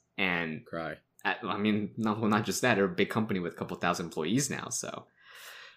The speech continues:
Speaker 1: Well,
Speaker 2: Yeah.
Speaker 1: we shall see. Fun stuff for sure.
Speaker 2: We shall. Anyway, uh, that's our news segment. Um, do, do, do, do, do, do, do, do, the news. Uh,
Speaker 1: Oh, if we had the rights, I would hundred percent had the Cowboy Bebop go do, do, do, do, do, do, do, do.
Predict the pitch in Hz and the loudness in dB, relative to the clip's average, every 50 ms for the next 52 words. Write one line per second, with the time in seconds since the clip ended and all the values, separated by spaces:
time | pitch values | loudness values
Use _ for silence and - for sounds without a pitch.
0 | _ _ - - 104 90 87 - - - - 131 127 - - 117 113 - - 98 | _ _ 0 2 4 4 2 0 -6 -4 0 2 4 6 8 8 8 6 4 0
1 | 85 85 - - - _ _ _ - 117 110 - - - 78 71 - - - - | 0 -2 -6 -8 -14 _ _ _ -2 0 0 0 0 -2 -4 -4 -4 -8 -10 -8
2 | - 67 67 67 - - _ _ - 92 87 - 71 - - - _ - - - | -6 -6 -6 -8 -10 -14 _ _ -4 -4 -2 -2 -4 -8 -10 -12 _ -20 -20 -8
3 | - - 135 127 107 - - - - - - - - _ _ _ - 104 104 101 | 0 4 6 6 6 6 4 0 -8 -18 -18 -20 -20 _ _ _ -4 0 2 4
4 | 98 92 - - 110 110 - 120 110 104 101 101 101 104 101 98 - - 95 92 | 4 4 4 2 2 2 4 4 2 4 4 2 2 2 2 2 0 2 2 0
5 | 87 92 92 107 - _ - 92 87 82 80 80 80 80 82 82 82 80 80 73 | 0 0 -4 -6 -6 _ -12 -8 -6 -4 -4 -4 -4 -4 -6 -6 -8 -8 -10 -12
6 | - - - _ _ _ _ _ _ _ _ - - - 107 98 101 95 85 - | -16 -20 -20 _ _ _ _ _ _ _ _ -14 -6 -4 -2 -2 -2 -2 -2 -4
7 | 95 98 92 85 - 92 95 95 87 - 92 90 95 90 87 - - 87 90 92 | -4 -4 -4 -2 -4 -4 -4 -4 -4 -4 -4 -4 -2 -4 -4 -4 -6 -6 -4 -4
8 | 90 78 76 - - - _ _ _ _ _ _ _ _ _ _ - - 92 90 | -4 -4 -6 -8 -12 -14 _ _ _ _ _ _ _ _ _ _ -8 -2 0 2
9 | 90 90 90 147 143 135 135 143 147 185 240 254 285 - - 165 143 123 123 113 | 2 6 10 12 12 12 12 12 12 12 12 12 12 12 12 12 12 12 12 12
10 | 117 151 - - 120 131 120 117 110 123 - 160 147 139 127 127 117 - - 117 | 12 10 10 8 8 8 8 8 6 4 4 4 4 6 4 4 4 4 4 4
11 | 107 98 95 110 107 101 90 95 92 - - 95 95 92 90 - 90 87 87 87 | 2 2 2 2 2 2 2 0 -2 0 2 2 2 2 2 0 0 0 0 0
12 | 85 87 87 98 90 90 87 - 113 113 127 131 123 120 117 135 143 185 160 147 | 0 0 2 2 2 2 2 2 4 4 4 4 4 4 6 6 6 6 6 6
13 | 135 147 147 139 - - 151 151 156 165 170 170 170 170 196 147 | 6 6 6 6 6 8 8 10 10 12 12 12 12 12 10 8